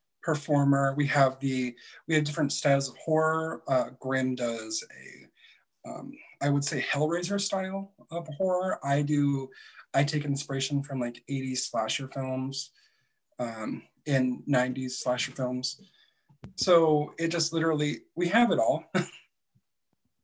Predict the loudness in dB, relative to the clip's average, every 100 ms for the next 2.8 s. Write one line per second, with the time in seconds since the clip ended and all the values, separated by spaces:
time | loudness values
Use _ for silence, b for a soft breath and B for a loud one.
0 | _ -2 0 0 0 0 2 0 0 0
1 | -2 -4 -2 -2 -4 -2 0 0 -2 -4
2 | -8 -6 -6 -6 -4 -4 -4 -6